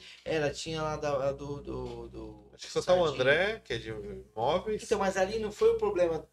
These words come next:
Speaker 1: da prefeitura, ali
Speaker 2: É,
Speaker 1: foi
Speaker 2: não,
Speaker 1: os
Speaker 2: a
Speaker 1: próprios
Speaker 2: empresa
Speaker 1: empresários que não, entendeu? Que foi ali, foi um incentivo fiscal, deu, acho que deram a, a parte física, né? E, e deu uma isenção pra eles.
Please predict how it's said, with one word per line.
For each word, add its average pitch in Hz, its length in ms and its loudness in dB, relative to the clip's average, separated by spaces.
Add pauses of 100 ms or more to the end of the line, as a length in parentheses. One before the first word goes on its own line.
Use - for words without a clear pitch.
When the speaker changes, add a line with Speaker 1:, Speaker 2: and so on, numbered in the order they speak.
Speaker 1:
da 165 260 2
prefeitura, 147 680 -8
ali 127 120 -12
Speaker 2:
É, 170 140 2
Speaker 1:
foi 165 100 4
Speaker 2:
não, 147 40 4
Speaker 1:
os 120 60 4
Speaker 2:
a 117 100 4
Speaker 1:
próprios - 260 4
Speaker 2:
empresa 151 200 4
Speaker 1:
empresários 190 480 6
que 214 140 -10
não, 220 360 0 (300)
entendeu? 202 440 -2 (280)
Que 151 100 -18
foi 185 220 -4
ali, 180 180 -4
foi 208 120 -6
um 208 40 -2
incentivo 202 420 -8
fiscal, 185 560 0
deu, 151 320 2 (300)
acho 135 180 -10
que - 100 -16 (240)
deram 143 600 -2 (240)
a, 123 320 -8
a 131 40 -8
parte 139 480 -4
física, 175 600 -8
né? 165 240 -8 (440)
E, 131 380 -18 (560)
e 147 100 -10
deu 156 140 -2
uma 170 80 -2
isenção 175 540 -4
pra 156 100 -10
eles. - 180 -14